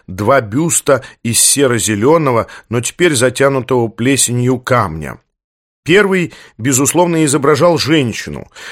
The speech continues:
второй, по всей видимости, был двойником первого, но его густо увил вездесущий и нахальный плющ, словно возжелав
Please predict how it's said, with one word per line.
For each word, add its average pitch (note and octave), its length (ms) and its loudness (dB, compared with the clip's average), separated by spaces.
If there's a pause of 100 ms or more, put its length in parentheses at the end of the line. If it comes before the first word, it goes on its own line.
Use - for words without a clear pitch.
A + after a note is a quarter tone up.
второй, E3 480 2
по D#3 160 0
всей E3 280 -2
видимости, D3+ 580 -2
был C#3+ 260 2
двойником D#3 680 0
первого, F#2+ 720 0 (160)
но D3 160 2
его D3 320 2
густо D3+ 440 -2
увил D3 380 2
вездесущий C3+ 960 0
и C3 40 0
нахальный C#3 600 0
плющ, C3+ 520 -4 (340)
словно C3+ 420 2
возжелав A#2+ 640 0